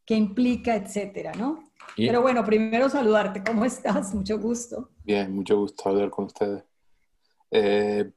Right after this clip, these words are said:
Speaker 3: pues, ¿qué es un perito judicial? Yo supongo que esto va a depender mucho de la, de las leyes de cada país.
Speaker 1: Ujú.
Speaker 3: Eh,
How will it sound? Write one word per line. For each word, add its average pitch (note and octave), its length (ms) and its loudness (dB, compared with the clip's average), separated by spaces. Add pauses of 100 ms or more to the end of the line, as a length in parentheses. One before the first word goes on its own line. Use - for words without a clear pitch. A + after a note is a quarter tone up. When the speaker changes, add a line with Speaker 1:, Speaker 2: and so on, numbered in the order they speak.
Speaker 3:
pues, G2+ 200 -4
¿qué C3+ 140 2
es B2 60 -2
un C3+ 140 -2
perito C3 320 4
judicial? A#2+ 440 2
Yo A2+ 120 -2
supongo C3+ 280 4
que D3 60 6
esto D3 120 0
va C#3 60 6
a C#3+ 60 6
depender B2+ 340 2
mucho B2+ 360 2
de C#3+ 120 6
la, G#2 500 -4 (400)
de G#2 140 4
las G2+ 180 4
leyes A2+ 300 4
de B2 100 0
cada A#2 240 2
país. G2+ 300 -6 (640)
Speaker 1:
Ujú. A3 360 -2 (200)
Speaker 3:
Eh, G#2+ 480 -2